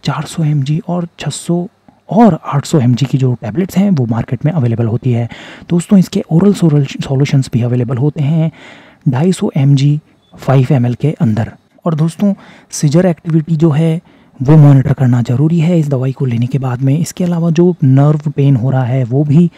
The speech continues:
monitor करना बहुत ज़रूरी है। और दोस्तों, जैसा कि मैंने बताया, ये दिमाग पर असर करती है, तो mental status भी monitor करना बहुत ज़रूरी है इस दवाई को लेने के बाद में।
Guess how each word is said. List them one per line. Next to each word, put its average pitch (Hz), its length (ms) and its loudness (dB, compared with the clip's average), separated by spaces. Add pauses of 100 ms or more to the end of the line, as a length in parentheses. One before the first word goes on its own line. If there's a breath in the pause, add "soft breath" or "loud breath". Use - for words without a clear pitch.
(480 loud breath)
monitor 135 360 0
करना 131 280 -4
बहुत 123 260 -6
ज़रूरी 170 340 -4
है। 151 360 -8 (360 soft breath)
और 190 200 -2
दोस्तों, 170 380 -2
जैसा 156 220 -6
कि 165 140 -4
मैंने 143 160 0
बताया, 131 300 -6
ये 139 120 0
दिमाग 127 280 0
पर 147 160 -8
असर 135 180 -6
करती 151 240 -6
है, 180 100 -4
तो 202 120 -4
mental 147 440 -2
status - 460 -8
भी 147 220 0 (500 loud breath)
monitor 151 300 0
करना 139 320 0
बहुत - 300 -10
ज़रूरी 123 300 -2
है 123 80 -4
इस 143 120 -8
दवाई 117 300 -8
को 143 220 2
लेने 117 260 -2
के 120 140 -6
बाद 104 320 -8
में। 101 240 -6